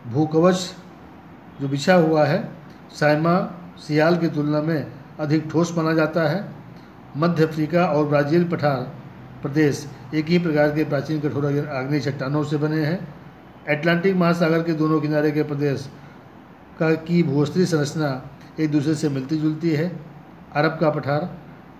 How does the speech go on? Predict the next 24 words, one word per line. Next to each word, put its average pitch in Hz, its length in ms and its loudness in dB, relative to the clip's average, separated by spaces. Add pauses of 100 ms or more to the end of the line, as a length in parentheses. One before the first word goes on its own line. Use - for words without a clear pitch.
(140)
भारत 143 300 2
का 151 80 2
प्रायद्वीपीय 139 520 -2
पठार 147 440 -6 (320)
और 151 100 2
पश्चिम 151 440 -2
ऑस्ट्रेलिया 151 420 0
का 147 120 0
विशाल 143 340 -2
पठार 135 360 -2
भी 135 140 -2 (560)
प्राचीन 147 460 -4 (340)
आग्नेय 139 220 0
चट्टानों 127 420 -6
से 156 240 -6 (160)
बना 143 160 -2
हुआ 110 260 -8
है। 90 180 -14 (1300)
इसके 220 400 6
अलावा 196 680 2 (720)
ये 170 100 6
जो 208 200 4
प्रदेश 175 340 2
हैं, 175 440 0